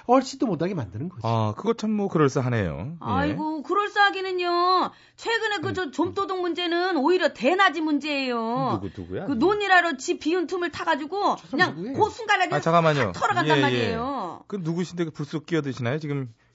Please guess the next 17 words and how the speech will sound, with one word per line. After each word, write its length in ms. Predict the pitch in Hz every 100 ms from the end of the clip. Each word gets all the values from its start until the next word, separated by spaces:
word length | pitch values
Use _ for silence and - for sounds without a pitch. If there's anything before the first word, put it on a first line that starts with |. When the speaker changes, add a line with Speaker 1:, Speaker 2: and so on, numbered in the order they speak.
| _
Speaker 3:
아. 80 | -
Speaker 2:
향회하는데? 640 | 135 131 117 107 95 147 180 -
Speaker 3:
아, 180 | 202 294
예, 220 | 247 262
저, 160 | 254 - _ _
저는 340 | - 311 349 277
고을 420 | - 339 359 277
주민인데요. 1000 | - 339 370 311 269 254 254 330 220 151 -
Speaker 2:
예. 260 | 120 92 69
Speaker 3:
아, 120 | 285
가만히 380 | - 427 453 415
이렇게 320 | 381 370 302
보고 220 | - 339
있자니까 440 | 359 330 311 285 262
입이 260 | 240 277 -
근질거려가지고 1160 | - 277 302 254 226 226 202 180 175 165 202
그냥 300 | 196 214 196